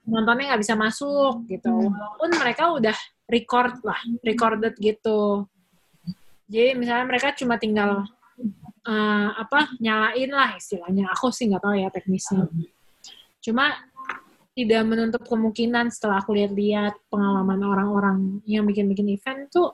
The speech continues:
Speaker 1: ada aja yang walaupun tapping tapi ya tetap aja dia punya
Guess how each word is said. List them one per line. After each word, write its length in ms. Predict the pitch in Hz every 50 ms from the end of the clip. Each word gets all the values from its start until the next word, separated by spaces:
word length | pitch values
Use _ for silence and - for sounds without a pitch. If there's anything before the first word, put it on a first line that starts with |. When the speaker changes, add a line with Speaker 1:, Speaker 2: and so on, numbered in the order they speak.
| _ _ -
Speaker 1:
ada 240 | 190 190 196 196 175 170 170 175
aja 400 | 214 240 254 277 262 269 302 339
yang 320 | 330 247 208 196 190 190 - _ _ - 190 202 208 214 214 247 233 220
walaupun 480 | 214 214 214 214 214 - 220 214 214
tapping 400 | 214 208 208 - - 302 302 302
tapi 560 | 262 240 233 226 - 302 320 285 214 180 - - - _ _ _ _ 170 170 _ _ _ _ _
ya 400 | - 202 190 185 180 175 175 175 175 - - - _ _ _ _ _ _ - - - - - - 254 254 - _ _ _ _ _ - - -
tetap 320 | - 214 214 - 190 175 -
aja 320 | 190 190 220 226 247 247
dia 320 | 214 208 220 214 202 208 214 - - - - _ - - _ _
punya 480 | _ - 214 202 202 202 196 196 208